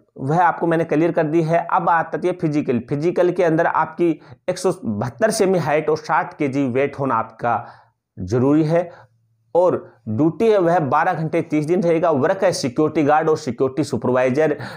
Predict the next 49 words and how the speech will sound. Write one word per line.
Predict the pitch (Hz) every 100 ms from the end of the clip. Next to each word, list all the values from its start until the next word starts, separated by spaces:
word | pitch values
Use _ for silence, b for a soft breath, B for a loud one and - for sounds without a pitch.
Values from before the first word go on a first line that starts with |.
| B
कंप्यूटर | 135 123 151 147
ऑपरेटर, | 156 147 151 147 156 151 - B B
ड्राइविंग | - 127 135 139 160 165 135 - _ - _ -
का | 147
काम | 143 139 139
रह | 127
सकता | - - 143
है | 131
आपका। | - 160 - B -
तो | 143
ड्राइविंग | 113 147 165 202
में | 208
जो | 175
कैंडिडेट | 180 160 156
जाना | 147 147
चाहता | 143 139 156
है |
वह | 143
उसका | 143 143 147
ड्राइविंग | 127 120 127 131 156
लाइसेंस | 143 160 156
भी | 156
होना | 143 143
आवश्यक | 143 139 147 160
है, | 160
और | 160
कंप्यूटर | 151 131 165 165
वर्क | 156
में | 160
जाना | 147 139
चाहता | 139 139
है | 151
उसके | 147 151
पास | 147 -
कंप्यूटर | 127 120 135
लाइसेंस | 135 - 131 131
भी, | 131
अ, | 135 131
सर्टिफिकेट | 117 107 123 117 131 131
भी | 135
होना | 120 123
आवश्यक | 104 107 - 110 120
है, | 117 B B 110
ये |
मैं | 120 120
क्लियर | 98 90
कर | -
देता | 90 92 98
हूँ। | 110 120